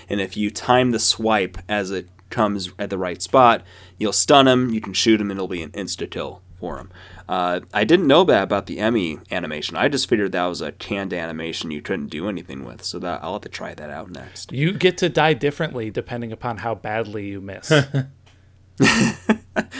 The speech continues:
Speaker 1: Now I definitely have to <laughs> try. But th-, those sections are really cool, 'cause, like,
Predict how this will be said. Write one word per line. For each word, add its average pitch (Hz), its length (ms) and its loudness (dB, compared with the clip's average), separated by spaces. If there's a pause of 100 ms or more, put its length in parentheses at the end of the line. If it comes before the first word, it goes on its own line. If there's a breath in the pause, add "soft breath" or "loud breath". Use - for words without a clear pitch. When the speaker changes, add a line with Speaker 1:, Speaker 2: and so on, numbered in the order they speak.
(140)
Speaker 1:
Now 135 180 10
I 139 120 8
definitely 120 420 4
have 76 140 -6
to - 100 -6
<laughs> - 20 -8
try. - 640 -2 (1900 loud breath)
But 170 240 8
th-, 185 180 4
those 208 200 4
sections 202 400 2
are 143 80 4
really 151 260 4
cool, 139 400 2
'cause, 110 240 2
like, 113 260 2